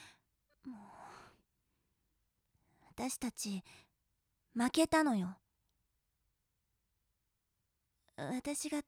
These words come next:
誰だかわからない。あ、そうよね。これ、私の体じゃないものね。私よ、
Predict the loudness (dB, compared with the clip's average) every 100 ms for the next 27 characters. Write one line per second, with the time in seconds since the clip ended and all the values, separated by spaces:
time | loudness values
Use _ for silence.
0 | -6 -8 -6 -8 -8 -10 -8 -8 -8 -8
1 | -8 -10 -20 -20 -20 _ _ _ _ _
2 | _ _ _ _ _ _ _ _ -20 -20
3 | -18 -16 -16 -20 -20 -20 -20 -20 -20 -20
4 | -14 -6 -2 -2 -2 -6 _ _ _ _
5 | _ _ _ _ -10 -8 -6 -6 -8 -10
6 | -14 -20 -20 -20 -20 _ _ _ _ _
7 | _ _ _ _ _ _ _ _ _ -12
8 | -8 -4 -4 -6 -14 -20 _ _ _ _
9 | _ _ -12 -6 -4 -4 -6 -8 -8 -8
10 | -8 -10 -8 -10 -8 -6 -6 -8 -12 -20
11 | _ _ _ _ _ _ _ _ _ _
12 | _ _ _ _ _ _ _ _ -6 -2
13 | -2 0 2 0